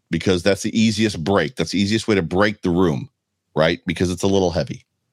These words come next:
But I had to say something. So I'm gonna give you some words from John Spaschek, who is a very, very good friend of mine. He is, he embodies and espouses everything that I just told you about.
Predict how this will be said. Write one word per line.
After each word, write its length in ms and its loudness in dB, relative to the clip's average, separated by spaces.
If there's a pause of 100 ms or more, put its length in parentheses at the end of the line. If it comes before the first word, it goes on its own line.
(300)
But 120 4
I 80 4
had 220 2
to 60 -2
say 200 0
something. 420 -4 (1700)
So 120 2
I'm 60 4
gonna 120 4
give 140 2
you 80 2
some 180 2
words 300 4
from 140 2
John 240 2
Spaschek, 640 2
who 160 2
is 240 0
a 80 4
very, 460 2
very 260 2
good 180 -2
friend 220 0
of 100 -2
mine. 300 2
He 240 0
is, 340 0 (560)
he 200 2
embodies 520 2
and 100 2
espouses 720 0
everything 380 2
that 100 4
I 80 4
just 200 -2
told 220 0
you 120 -4
about. 300 -10